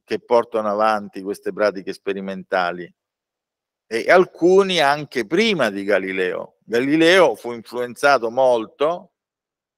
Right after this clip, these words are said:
eh, dalle, dalle pratiche sperimentali legate all'elettricità e al magnetismo di Gilbert,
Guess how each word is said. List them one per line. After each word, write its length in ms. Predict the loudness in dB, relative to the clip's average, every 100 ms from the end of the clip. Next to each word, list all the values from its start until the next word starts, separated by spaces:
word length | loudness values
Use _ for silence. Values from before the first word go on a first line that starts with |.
| _ _ _ _ _ _ _ _ _ _ _
eh, 1400 | 4 6 6 6 4 2 0 0 -4 -8 -12 -18 -18 -20
dalle, 1300 | -6 2 2 2 0 0 2 -2 -4 -8 -10 -14 -6
dalle 260 | -4 -2 0
pratiche 400 | 2 0 0 -10
sperimentali 880 | -8 -8 -6 -8 -12 0 2 2 2
legate 460 | -2 0 0 0 -4
all'elettricità 880 | -4 -6 -8 -14 -16 -18 -4 0
e 40 | 0
al 120 | -2
magnetismo 760 | -6 -10 -10 -10 -10 -8 -8 -8
di 140 | -6
Gilbert, 640 | 0 0 0 -2 -4 -4